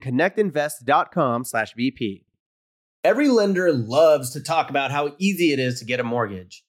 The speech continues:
Then, when it's time to fund your next deal, they ask for your full financials, your blood type, your mother's famous spaghetti recipe, and a map to the fountain of youth. Sound familiar? You, you got all that handy, right?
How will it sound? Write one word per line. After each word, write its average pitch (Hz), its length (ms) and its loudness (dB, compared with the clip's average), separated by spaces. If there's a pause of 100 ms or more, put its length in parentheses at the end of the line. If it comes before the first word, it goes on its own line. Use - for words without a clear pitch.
(160)
Then, 208 280 2
when 190 100 0
it's 185 140 -6
time 220 180 -6
to 180 100 -2
fund 190 240 -2
your 175 100 0
next 165 280 -4
deal, 170 440 2
they 151 140 -6
ask 165 300 -6
for 143 100 -4
your 120 160 0
full 127 200 -4
financials, 170 640 -2
your 113 100 -6
blood 202 240 -2
type, 165 220 -2
your 131 80 -2
mother's 135 240 -2
famous 127 240 -4
spaghetti 117 280 -6
recipe, 202 640 0
and 302 340 2
a 233 40 4
map 180 280 -2
to 147 80 -12
the 139 80 -4
fountain 123 360 -4
of 104 100 -10
youth. 95 360 -14 (240)
Sound 127 240 -2
familiar? 139 480 -6 (180)
You, 247 120 -2
you 247 140 -2
got 294 180 2
all 220 140 2
that 170 160 0
handy, 135 360 -2
right? 110 340 -2